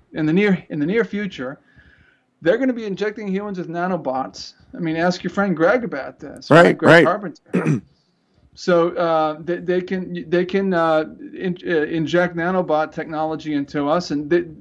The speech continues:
Speaker 1: these guys, these Google guys, and all of these, these, um, brilliant idiots that are, that are controlling our destinies now, or think they are, they're talking about, you know, um, transhumanism and, and, and human two point oh and all this stuff.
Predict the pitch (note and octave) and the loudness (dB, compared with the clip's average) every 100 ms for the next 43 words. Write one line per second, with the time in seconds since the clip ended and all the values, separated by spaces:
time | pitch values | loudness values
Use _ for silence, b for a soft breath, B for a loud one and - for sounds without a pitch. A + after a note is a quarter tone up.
0 | - D#3+ F#3+ F#3 - F3 F#3 D#3+ C#3+ - | -8 -2 -2 -2 0 2 2 0 -4 -2
1 | D#3+ E3 D#3+ D#3 D3 C#3+ D#3+ C#3+ C#3+ D#3 | -2 0 -6 -2 0 0 0 -2 -2 0
2 | D#3+ D3+ D3 C3 - - D3 C3+ C#3+ C#3 | 0 2 2 0 -8 -2 -2 0 0 2
3 | C#3 C3+ C3 B - - E3+ F#3 E3+ D#3+ | 2 0 -4 B -14 2 4 6 4 2
4 | E3+ F3 D3 C3 D3 C#3 C#3 D3 C#3+ C#3+ | 0 2 0 -2 -2 -2 -2 -4 -2 -2
5 | C3 - C#3 C3+ E3 D#3+ D#3+ C#3+ C3 D#3 | -4 -6 -6 0 2 4 2 0 0 0
6 | E3+ - C#3+ C3 B2+ C3 C3 C3 B2 E3 | -2 -2 0 0 -2 -2 0 0 -2 -2
7 | C#3+ B2+ B2+ C#3 B B B B B B | 0 0 0 -2 B B B B B B
8 | - D#3 F#3+ F#3+ F3 E3 E3 D3 D3 C#3+ | -2 2 2 0 -2 -2 -6 -4 -2 -2
9 | D3 C#3 B B - F3+ C#3+ C#3 D#3 D#3 | -6 -12 B B -4 0 2 2 0 -2
10 | C#3 C3+ C#3 C3+ b b b - F#3 F3+ | -2 -2 -4 -8 b b b -6 0 2
11 | F#3 F3+ F#3 F3+ E3+ E3 D#3+ E3+ D#3+ C#3 | 0 -2 -4 -2 0 -2 0 -2 -2 -2
12 | C3+ C#3+ C#3+ C#3 E3 D3 C#3 C3 C3 F#3 | -2 -2 -2 -2 -2 -2 -2 -2 0 2
13 | F3+ E3 - E3+ - E3 D3+ D3+ D3 D3 | 2 0 0 -2 0 0 2 2 2 2
14 | C#3 C#3+ E3 F3+ - C#3+ C#3 - | 0 0 0 -2 0 0 0 -6